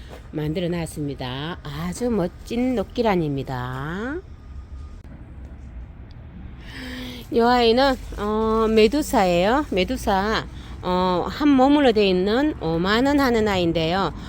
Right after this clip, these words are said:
앞에, 어, 뿌리 없는 아이, 어, 가져와서 이렇게 심어놨습니다. 아이가 이제 땅심을 받으니까 요렇게 색감이 올라오고 있죠.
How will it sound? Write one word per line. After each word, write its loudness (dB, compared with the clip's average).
앞에, 2
어, -2
뿌리 2
없는 4
아이, 2
어, 0
가져와서 2
이렇게 0
심어놨습니다. 0
아이가 4
이제 0
땅심을 4
받으니까 2
요렇게 0
색감이 0
올라오고 2
있죠. -4